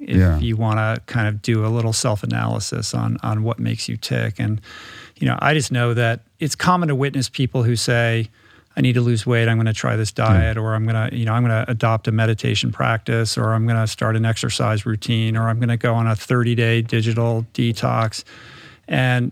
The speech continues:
Speaker 1: more often than not, you can be successful in those temporary pursuits, but you
Speaker 2: Yeah.
Speaker 1: quickly rubber band and default to your core setting. And that's discouraging for most people, but I think it's also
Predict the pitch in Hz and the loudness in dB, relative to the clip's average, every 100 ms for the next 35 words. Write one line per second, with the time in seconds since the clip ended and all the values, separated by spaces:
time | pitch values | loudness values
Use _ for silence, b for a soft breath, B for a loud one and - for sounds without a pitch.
0 | _ 165 185 156 143 127 127 165 165 127 | _ 2 2 2 0 0 2 2 4 2
1 | 127 - 135 135 127 117 127 113 117 - | -2 -4 -4 -2 0 2 2 0 -2 0
2 | 131 - 120 120 117 117 113 - 120 110 | 0 0 -2 0 2 2 0 0 -2 0
3 | 113 113 110 - 107 - 117 110 - 120 | 0 0 0 -2 -4 0 0 0 -2 2
4 | 101 87 165 - 123 123 120 117 117 117 | 4 4 2 0 0 2 0 0 0 2
5 | 117 113 107 - 123 - 120 113 110 - | 2 0 0 0 0 0 -2 -2 -4 -2
6 | 110 110 113 101 B B B - - 123 | 0 0 0 -2 B B B -8 -2 0
7 | 117 - 127 117 120 117 - B B B | 0 0 0 0 -2 -8 -12 B B B
8 | B B - 123 117 127 127 - - - | B B -2 0 2 2 0 -2 -2 0
9 | 214 196 135 127 127 123 143 _ _ - | 2 2 2 0 0 -2 -4 _ _ -8
10 | - 123 123 110 - 117 127 120 127 123 | -2 2 2 0 0 -2 0 0 2 2
11 | 123 127 117 131 123 - 120 117 117 113 | 2 0 0 0 0 0 0 0 0 -2